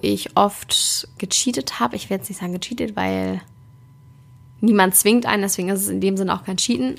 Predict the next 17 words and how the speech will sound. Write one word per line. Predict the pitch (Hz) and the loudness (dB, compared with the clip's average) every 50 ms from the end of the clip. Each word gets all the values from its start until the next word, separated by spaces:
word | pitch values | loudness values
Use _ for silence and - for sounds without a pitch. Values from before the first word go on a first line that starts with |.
| - | 0
Aber | - 185 190 190 190 | 2 2 4 4 0
ich | 185 - - | -2 -2 0
habe | 190 185 185 - | 0 0 0 2
auch | - 180 180 175 - | 2 2 2 2 0
durchaus | - - 190 - - - 180 185 - - | -4 -4 -4 -4 0 0 0 0 0 -2
noch | 185 180 180 - | -2 -4 -4 -2
unvegane | - - 208 208 185 180 185 175 180 180 185 | 2 4 4 4 4 4 2 0 0 0 0
Sachen | - 175 - 196 185 | 0 -2 -2 -4 -6
teilweise | - - 185 175 170 185 185 - - | -2 -2 -2 0 0 0 0 -2 -6
gegessen, | 190 185 185 208 220 220 - 220 | -6 0 4 4 4 4 4 0
gerade | 214 214 208 185 190 196 208 | 0 2 2 2 2 2 0
wenn | 196 185 190 | -2 -4 -4
es | 202 - - | -4 -4 -4
auf | - - 180 - - | -4 -4 -6 -6 -8
der | - - - | -4 0 4
Arbeit | - 196 202 196 196 190 - | 4 6 6 4 4 2 0
irgendwie | 214 196 190 190 190 190 185 185 196 | -2 -4 -2 -2 0 0 0 0 -2